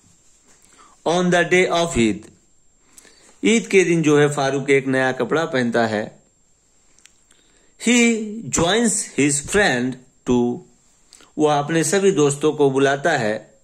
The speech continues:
किसके लिए बुलाता है? Pray के लिए। तो यहाँ पर pray आएगा, पी आर ए Y, pray, at the mosque, मस्जिद में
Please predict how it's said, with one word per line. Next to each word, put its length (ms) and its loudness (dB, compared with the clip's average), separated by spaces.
किसके 280 2
लिए 120 2
बुलाता 500 0
है? 160 0
Pray 380 0
के 180 -2
लिए। 300 -4
तो 80 0
यहाँ 260 2
पर 260 0
pray 240 4
आएगा, 340 -2
पी 580 0
आर 640 -2
ए 540 2
Y, 320 0
pray, 640 -2
at 280 0
the 260 0
mosque, 480 -2
मस्जिद 360 2
में 380 -2